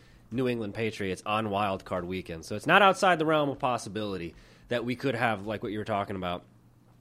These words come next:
perhaps a better team come in and beat the Patriots in New England. I mean, we just saw the Dolphins do it, and historically, New England not so great on Wild Card Weekend, and if they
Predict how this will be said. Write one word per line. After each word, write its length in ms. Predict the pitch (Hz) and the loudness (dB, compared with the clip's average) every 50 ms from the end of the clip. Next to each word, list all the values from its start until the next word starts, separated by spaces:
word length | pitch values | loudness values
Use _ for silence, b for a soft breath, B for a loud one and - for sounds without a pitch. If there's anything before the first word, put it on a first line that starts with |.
| - - - | -20 -20 -2
perhaps 400 | - 139 120 135 143 139 135 - - | 0 2 6 6 6 6 4 2 -2
a 120 | 139 127 | -2 -2
better 320 | 107 95 127 123 120 113 | 0 0 0 0 0 -2
team 400 | 95 - - 123 117 110 101 95 | -4 -4 -6 -4 -4 -4 -6 -6
come 240 | - - 110 104 101 | -6 -6 -6 -4 -4
in 260 | 104 104 104 98 98 - - | -4 -6 -6 -6 -8 -8 -8
and 180 | 110 101 90 | -10 -10 -6
beat 220 | 82 120 120 123 - | -4 -4 -4 -4 -6
the 60 | 123 | -4
Patriots 520 | - 147 151 147 - 160 156 147 143 - | 0 0 0 0 0 0 0 0 0 0
in 180 | 160 156 160 160 | 0 0 2 2
New 140 | 156 156 175 | 2 4 2
England. 240 | 208 - - 92 | 2 2 0 -4
I 60 | 92 101 | -4 -4
mean, 100 | 113 131 | 0 0
we 80 | 147 | 2
just 140 | 147 175 - | 2 2 2
saw 80 | - 151 | 2 2
the 60 | 147 | 4
Dolphins 420 | 135 135 175 190 - 117 92 80 | 6 8 6 6 6 -2 -6 -4
do 140 | - 101 107 | -2 -2 -2
it, 120 | 127 - b b b b b | -2 -4 b b b b b
and 100 | 113 110 | -4 -2
historically, 720 | 120 131 120 - - 160 160 156 143 147 135 123 117 110 113 B B B B | -2 -2 -2 0 4 6 6 6 6 4 2 0 0 -2 -4 B B B B
New 120 | 110 127 | 0 2
England 300 | 127 123 127 123 117 113 | 2 2 2 0 2 2
not 220 | 117 117 - - | 2 2 2 0
so 160 | - - 120 104 | -2 -2 -2 -2
great 320 | 95 101 113 110 107 104 - | -2 -2 0 0 0 -2 -4
on 200 | 104 104 101 95 | -4 -4 -2 0
Wild 320 | 95 98 98 92 90 - | 0 2 2 0 -2 -4
Card 160 | - 98 90 | -6 -6 -4
Weekend, 420 | 98 120 135 - - 113 104 101 - | -2 -2 -2 0 0 0 0 0 0
and 280 | - 160 175 156 147 143 | 2 4 4 4 4 2
if 100 | 143 - | 2 0
they 200 | 175 170 - | 0 0 0